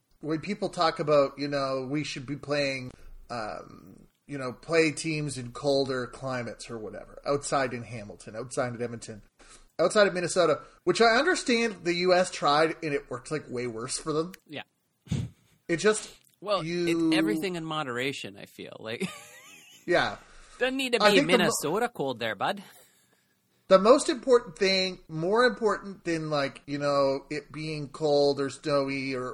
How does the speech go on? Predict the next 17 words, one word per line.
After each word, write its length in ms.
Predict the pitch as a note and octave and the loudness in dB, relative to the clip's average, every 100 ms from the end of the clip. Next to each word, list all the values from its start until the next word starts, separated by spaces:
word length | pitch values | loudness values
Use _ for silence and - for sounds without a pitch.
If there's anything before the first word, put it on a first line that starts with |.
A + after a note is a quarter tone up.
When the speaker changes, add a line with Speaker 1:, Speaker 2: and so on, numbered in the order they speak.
| - | -6
Speaker 1:
or, 160 | C3 - | -6 -2
or, 360 | D3+ C#3 C3 B2+ | 2 2 2 -2
or 380 | D3+ D3 C3 - _ _ | 2 2 2 -4 _ _
oppressive 520 | E3+ - G#3+ G#3 G3+ | -6 4 6 6 2
to 80 | D3+ | -2
the 100 | D3 | 0
visitors, 600 | C#3 D#3+ B2 A2 B2+ - - _ _ _ _ | 2 2 0 -6 -8 -10 -18 _ _ _ _
um, 320 | G3+ G#3+ G#3 G3+ _ | -2 0 -2 -8 _
is 160 | F3+ F3 | 0 4
a 80 | F3+ | 6
hot 260 | G3+ G3+ | 8 6
crowd. 400 | - G3 D#3 G#2 - _ _ _ _ | 4 4 4 -2 -10 _ _ _ _
Speaker 2:
Absolutely. 420 | A#2+ A#2+ - A2+ C3+ | -12 -12 -14 -10 -4
Speaker 1:
You 60 | |
know, 240 | D#3+ D#3+ F#3 | 2 4 4
like, 240 | F3 E3+ | 4 6
a, 160 | E3+ | 6